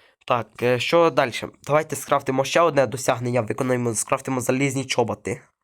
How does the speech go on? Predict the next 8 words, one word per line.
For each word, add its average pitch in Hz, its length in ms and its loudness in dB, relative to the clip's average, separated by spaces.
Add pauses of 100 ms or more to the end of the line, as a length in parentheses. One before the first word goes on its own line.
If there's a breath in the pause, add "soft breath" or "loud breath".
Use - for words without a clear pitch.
(160)
Так, - 260 -10
ось 107 160 -8
такого 120 380 -4 (260)
робимо. 147 720 2 (520 loud breath)
Залізні 165 400 2
чоботи 147 640 2
го-, 131 340 -2
готові. 131 1500 0